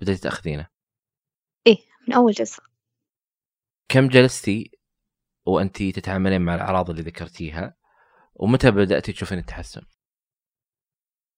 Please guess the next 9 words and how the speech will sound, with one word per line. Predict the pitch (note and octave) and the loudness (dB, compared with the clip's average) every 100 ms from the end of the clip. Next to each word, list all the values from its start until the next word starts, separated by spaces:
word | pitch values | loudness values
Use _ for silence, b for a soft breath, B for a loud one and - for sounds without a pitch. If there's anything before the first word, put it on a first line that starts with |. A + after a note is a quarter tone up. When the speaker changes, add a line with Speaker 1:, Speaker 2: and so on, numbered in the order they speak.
| _ _ _ _ | _ _ _ _
Speaker 2:
آه، | A3+ A#3 | 6 8
اللي | A#3 A3 | 8 6
قصدك | B3+ C#4 - | 4 4 6
من، | C4 | 6
من | A#3+ B3 A3+ | 8 8 8
بداية | C4+ D4 C#4+ | 6 6 4
ما | A#3+ | -2
بدأتني | G#3+ B3 A3 B3+ A#3+ | 0 -2 -2 -8 -4
الأعراض؟ | A3 G#3 A3+ | -4 0 2